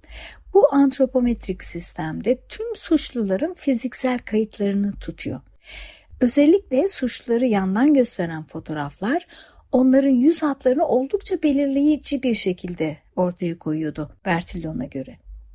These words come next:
Özellikle burun, göz, dudak, alın ve kulaklar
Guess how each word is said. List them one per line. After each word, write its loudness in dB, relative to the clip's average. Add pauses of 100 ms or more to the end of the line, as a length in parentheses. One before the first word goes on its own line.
(160)
Özellikle 2
burun, 0 (340)
göz, 2 (260)
dudak, -2 (260)
alın 0
ve -2
kulaklar -4